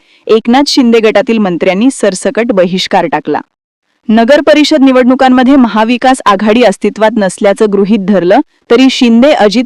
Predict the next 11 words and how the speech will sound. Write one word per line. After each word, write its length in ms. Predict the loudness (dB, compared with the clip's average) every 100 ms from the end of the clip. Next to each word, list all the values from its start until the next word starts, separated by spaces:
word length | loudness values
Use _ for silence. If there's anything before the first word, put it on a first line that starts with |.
| -2
पवार, 260 | 0 0 0
फडणवीस 540 | -2 0 0 -2 0
या 60 | -2 -2
तिघांची 460 | 0 0 2 0
दिल्लीत 320 | 0 -2 -4 -4
इतकी 360 | -6 -8 -6 -4
चीड 220 | 0 0
पडलीये 400 | 2 0 0 0 0 _ _ -2
की 100 | 2
महायुतीचे 640 | 2 2 2 2 2 0 0
पक्ष 260 | -2 -2